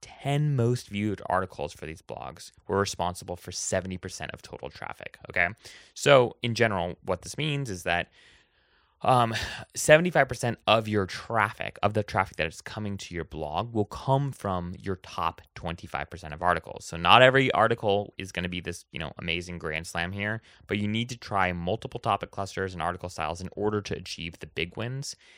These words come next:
And again, at the end of the day, you should expect that seventy-five percent of your traffic are gonna come from your top few posts, okay? The top twenty-five percent of all articles. So how should you use this data for blogging strategy? Well, if you already have a blog,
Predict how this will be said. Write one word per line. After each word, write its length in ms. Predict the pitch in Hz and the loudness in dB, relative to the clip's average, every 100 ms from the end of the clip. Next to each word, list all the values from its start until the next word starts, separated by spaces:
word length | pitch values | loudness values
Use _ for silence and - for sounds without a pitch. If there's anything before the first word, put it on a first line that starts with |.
| - | -14
And 120 | - 104 | -6 -4
again, 320 | 98 98 92 | 0 -2 -2
at 140 | - - | -6 -6
the 80 | |
end 100 | 104 | -4
of 40 | 101 | -2
the 40 | |
day, 160 | 90 85 | 4 4
you 200 | 87 95 | 2 -4
should 200 | - 95 | -6 -8
expect 720 | 95 - - 156 139 92 - _ _ _ _ | -8 -8 -6 -4 -2 -4 -8 _ _ _ _
that 200 | 107 101 _ | -6 -6 _
seventy-five 560 | - - 117 127 123 117 | -8 -2 -2 -2 2 0
percent 280 | 113 107 - | 0 -6 -8
of 120 | 95 | -6
your 120 | 90 | -8
traffic 420 | 92 95 92 - | -4 -2 -2 -6
are 40 | - | -10
gonna 200 | 73 78 | -10 -10
come 420 | - 87 87 85 _ | -8 -6 -6 -8 _
from 380 | - - 82 82 | -10 -4 -4 -4
your 140 | 87 | -12
top 380 | - - 71 - - | -10 -4 -4 -4 -10
few 480 | - - - - - | -12 -16 -14 -14 -14
posts, 400 | - - - - - | -12 -12 -14 -16 -6
okay? 240 | 85 101 - | -6 -6 -10
The 100 | - | -12
top 200 | - - | -10 -12
twenty-five 360 | - 76 73 73 | -10 -12 -10 -12
percent 240 | - - | -12 -14
of 100 | - | -10
all 120 | 65 | -10
articles. 520 | 53 - - - - - _ _ _ _ _ _ - - | -8 -10 -12 -14 -14 -18 _ _ _ _ _ _ -20 -14
So 300 | - 131 131 - - - | 2 4 4 0 -20 -6
how 180 | - 165 | 4 4
should 180 | 180 160 | 4 2
you 140 | 127 | 0
use 340 | 113 98 98 92 | 0 0 0 0
this 160 | 95 | -6
data 320 | - 76 80 80 | -4 2 2 0
for 140 | - | -8
blogging 340 | 69 69 73 | -6 -6 -6
strategy? 380 | - 58 64 78 | -8 -8 -8 -6
Well, 160 | 82 139 | 2 2
if 100 | 139 | 2
you 100 | 135 | -4
already 200 | 135 160 | -4 0
have 160 | 143 | 0
a 40 | 143 | 0
blog, 380 | 104 76 80 | 0 0 -2